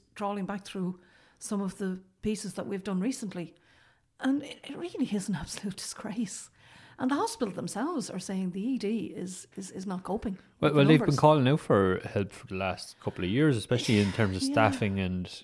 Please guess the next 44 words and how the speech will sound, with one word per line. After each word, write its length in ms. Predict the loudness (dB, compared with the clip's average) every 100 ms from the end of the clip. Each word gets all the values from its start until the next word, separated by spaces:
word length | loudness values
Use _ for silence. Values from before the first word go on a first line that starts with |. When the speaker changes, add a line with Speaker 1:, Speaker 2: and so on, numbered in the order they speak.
| -12
Speaker 2:
uh, 140 | -14 -16 _ _ _ _ _ 2
Speaker 1:
No, 260 | 4 4 2
well, 100 | 2
they've, 240 | 2 0 -2
they've 140 | 0
had 180 | -2 -2
a 20 |
recruitment 480 | -4 -2 -4 -4 -6
drive 240 | -4 -2
Speaker 2:
Yeah. 120 | 0 -2
Speaker 1:
on. 100 | -4
Uh, 160 | -8 -12 -16 -12
you 140 | -4
know, 200 | -2 -2
it's, 200 | -4 -6 -10
it's 140 | -10
quite 200 | -10 -10
difficult 380 | -10 -10 -10 -12
to 200 | -8 -8
actually 220 | -8 -10
get 140 | -10
people 280 | -10 -12 -10
to 60 | -10
go 100 | -4
and 80 | -2
work 200 | -2 -2
in 60 | -2
the 80 | -2
hospital 400 | -4 -8 -12 -12 -20 -20 -12
because 440 | -8 -6 -8 -10 -12
they've 180 | -12 -10
heard, 160 | -10
they've 120 | -8 -4
read 140 | -4
about 180 | -4 -6
the 60 | -8
conditions 400 | -8 -8 -12 -10
there. 140 | -8
They 120 | -4
know 100 | -4
what 140 | -4 -8
the 40 |
conditions 400 | -10 -10 -10 -6
are. 160 | -6